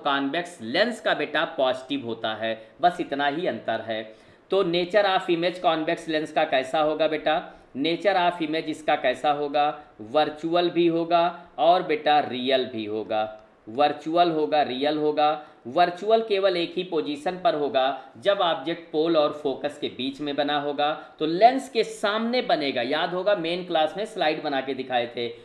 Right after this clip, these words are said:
Lens के सामने बनेगा और large size का बनेगा। वहाँ भी large बना था लेकिन mirror के पीछे बना था, यहाँ lens के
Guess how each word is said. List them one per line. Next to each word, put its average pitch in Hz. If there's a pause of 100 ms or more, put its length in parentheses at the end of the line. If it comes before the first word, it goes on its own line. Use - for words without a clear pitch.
(120)
Lens 190
के 170
सामने 147
बनेगा 170 (280)
और 135
large 175
size 151
का 117
बनेगा। 113
वहाँ 151
भी 185
large 185
बना 185
था 190 (260)
लेकिन 143
mirror 151
के 135
पीछे 143
बना 151
था, 151
यहाँ 131
lens 117
के 254